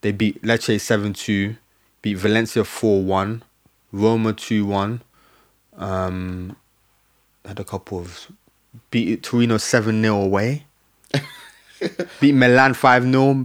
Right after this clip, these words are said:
Speaker 1: Parma five nil back to back. This, and yeah, it's a, it's a great job what, um, uh,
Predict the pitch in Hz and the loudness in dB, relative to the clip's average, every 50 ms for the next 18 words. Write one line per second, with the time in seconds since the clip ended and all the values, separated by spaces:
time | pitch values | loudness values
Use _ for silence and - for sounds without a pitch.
0 | - - - 131 127 131 - 120 117 - 127 117 117 117 127 135 135 131 120 120 | -6 -2 4 6 6 6 6 4 2 4 4 4 4 4 2 2 2 4 4 2
1 | - - - 120 131 147 - - - - _ _ _ _ _ _ _ _ _ _ | 2 2 0 0 0 0 0 -4 -14 -20 _ _ _ _ _ _ _ _ _ _
2 | _ _ _ _ _ _ _ _ _ _ _ _ _ _ _ _ _ _ _ - | _ _ _ _ _ _ _ _ _ _ _ _ _ _ _ _ _ _ _ -18
3 | - - - 120 117 - - - - 143 175 147 - - - - 131 123 123 120 | -16 -14 -12 -12 -12 -10 -8 -6 -4 -2 -2 -2 -4 -6 -4 -2 0 2 2 0
4 | 117 - - _ _ _ _ _ _ - 127 120 101 98 92 - 123 107 - - | 0 -2 -6 _ _ _ _ _ _ 2 4 4 4 4 2 0 -2 -4 -4 -6
5 | - - - - - - - - - _ - 131 - - 135 117 - 156 156 147 | -18 -18 -18 -18 -20 -20 -20 -20 -12 _ -6 -2 0 2 2 4 6 6 6 6
6 | 123 139 123 117 120 117 - - 113 110 107 104 104 101 101 - - 101 - | 6 2 2 4 4 2 4 4 2 2 2 2 0 -2 -4 -4 -2 -4 -4